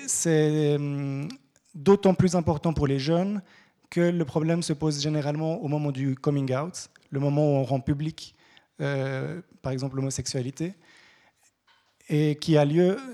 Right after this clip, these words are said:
typiquement à l'adolescence, au moment de la découverte, euh, des premières relations amoureuses, de sa sexualité, et cetera. Et donc, pour les jeunes gays et lesbiennes, la majorité des tentatives de suicide ont lieu avant vingt ans. Donc c'est important d'être spa-, particulièrement attentif à ça.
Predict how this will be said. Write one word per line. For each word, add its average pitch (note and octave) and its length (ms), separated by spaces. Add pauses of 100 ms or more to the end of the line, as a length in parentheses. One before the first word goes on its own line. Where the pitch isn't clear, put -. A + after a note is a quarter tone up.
typiquement D#3 500
à D3 40
l'adolescence, C#3+ 640
au D3 40
moment C#3+ 280
de C3+ 60
la C3+ 100
découverte, C#3 600
euh, C3 380 (460)
des C#3+ 120
premières C#3+ 300
relations C3+ 360
amoureuses, C#3 460
de C#3+ 100
sa C3 100
sexualité, C#3 800
et - 80
cetera. C#3+ 380 (1080)
Et C#3+ 240
donc, E3+ 500 (300)
pour F3 240
les E3 140
jeunes E3+ 240
gays D#3+ 180
et D3+ 40
lesbiennes, D3+ 380
la D3+ 100
majorité D#3 500
des D3+ 100
tentatives D3 380
de C#3+ 80
suicide D3+ 400
ont D3+ 100
lieu D3 320
avant C3+ 200
vingt C#3 260
ans. C#3 100 (460)
Donc C3+ 160
c'est - 100
important C3+ 400
d'être D3+ 300
spa-, - 180
particulièrement D3 680
attentif C#3 360
à C3+ 60
ça. D3 240